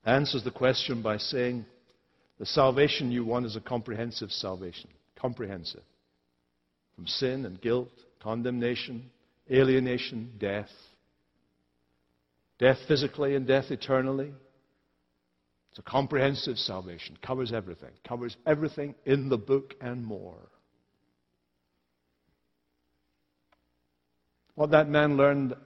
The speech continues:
that night was simply this. Almighty God had gotten his men arrested and brutally punished and placed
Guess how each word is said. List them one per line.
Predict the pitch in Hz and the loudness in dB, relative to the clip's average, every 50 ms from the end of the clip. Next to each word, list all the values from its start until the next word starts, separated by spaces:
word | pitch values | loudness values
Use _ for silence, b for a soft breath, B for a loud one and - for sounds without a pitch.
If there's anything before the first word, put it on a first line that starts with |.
| - - | -10 -4
that | 135 135 - 139 | -4 -4 -2 0
night | 131 131 135 123 107 | 0 0 0 0 -2
was | 117 107 - | -4 -4 -4
simply | - - 131 120 - - 127 | -4 -4 -4 -6 -4 -6 -6
this. | 117 127 123 117 - - - - b b b b b b b | -6 -6 -8 -6 -6 -6 -6 -6 b b b b b b b
Almighty | 143 147 156 156 156 156 151 139 147 151 139 - 151 135 | 8 10 12 12 10 10 6 2 2 0 -2 -4 -8 -10
God | 135 127 113 101 101 104 107 113 123 127 - _ _ _ _ _ _ _ _ _ _ _ _ _ _ _ _ _ _ _ _ _ _ _ _ _ | -6 -6 -4 -4 -4 -6 -8 -8 -12 -16 -20 _ _ _ _ _ _ _ _ _ _ _ _ _ _ _ _ _ _ _ _ _ _ _ _ _
had | - 123 123 120 120 | -6 -6 -4 -2 4
gotten | 151 151 165 165 - 185 165 | 6 6 6 6 4 0 -2
his | 143 - - 170 170 160 - | -2 2 4 4 6 6 4
men | 147 151 165 160 147 127 117 120 117 107 90 - - - _ _ _ _ _ | 0 -2 0 0 0 0 0 0 -2 -2 -6 -10 -16 -20 _ _ _ _ _
arrested | 120 120 117 123 139 139 - - - - 92 73 - - - - - _ _ _ _ _ _ _ _ _ _ _ _ _ _ _ _ _ _ _ _ _ _ _ _ _ _ _ _ _ _ _ _ _ | -2 0 4 4 4 4 2 0 -4 -4 -8 -14 -14 -18 -20 -20 -20 _ _ _ _ _ _ _ _ _ _ _ _ _ _ _ _ _ _ _ _ _ _ _ _ _ _ _ _ _ _ _ _ _
and | 156 151 147 151 139 113 | 4 4 4 4 2 6
brutally | 135 196 208 202 - 196 156 127 110 87 82 - - - - _ _ _ _ _ _ _ _ _ _ _ _ _ _ _ _ _ _ _ | 10 10 10 10 10 6 6 6 2 -2 -6 -12 -20 -20 -20 _ _ _ _ _ _ _ _ _ _ _ _ _ _ _ _ _ _ _
punished | - 160 147 120 101 90 - - - - - - - _ _ _ _ _ _ _ _ _ _ _ _ _ _ _ _ _ _ _ _ _ _ _ _ _ _ _ _ _ | 0 0 0 2 -2 -4 -6 -8 -8 -8 -10 -14 -20 _ _ _ _ _ _ _ _ _ _ _ _ _ _ _ _ _ _ _ _ _ _ _ _ _ _ _ _ _
and | - 139 143 139 - | 0 2 2 2 0
placed | - - 196 208 220 208 - - - - - - | 2 6 6 6 8 6 4 0 -2 -4 -6 -12